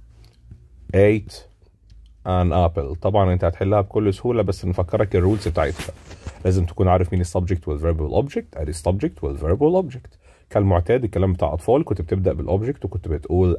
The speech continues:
an apple، وكنت بتنهي بال subject وبتقول by أحمد. هي المشكلة كلها إزاي تحول ال verb لل passive، إزاي ال verb يتحول لل passive. قلنا ask the verb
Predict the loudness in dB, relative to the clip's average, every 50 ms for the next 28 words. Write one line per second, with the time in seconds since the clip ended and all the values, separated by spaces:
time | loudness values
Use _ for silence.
0 | -2 -2 0 2 2 2 2 0 0 0 0 -2 -2 -4 -6 -6 -8 -8 _ _
1 | _ _ _ _ _ _ _ _ _ _ _ _ _ _ _ _ _ -20 _ _
2 | _ _ -20 -20 -14 -10 -2 0 0 2 2 0 0 0 0 2 2 0 0 0
3 | 2 0 2 2 0 -2 -2 -4 -4 -4 -4 -4 -4 -2 0 2 2 2 0 0
4 | 0 -2 0 0 0 0 0 0 -2 -4 -6 -4 -4 -4 -4 -6 -10 -20 -20 _
5 | _ _ _ -20 -20 _ _ _ -2 0 2 2 2 0 0 0 0 0 0 2
6 | 2 2 2 2 2 2 0 0 0 0 0 -2 -2 0 2 2 4 4 2 0
7 | 0 0 0 0 0 0 -2 -4 -2 -2 0 0 0 -2 -4 -6 -8 -10 -8 -6
8 | -6 -6 -6 -10 -12 -12 -12 -10 -10 -6 -2 0 2 2 2 2 2 2 2 0
9 | 0 0 2 2 2 2 0 0 -2 -2 -2 -2 -4 -2 0 2 2 2 2 2
10 | 2 0 0 0 -2 -2 -2 0 0 0 2 2 0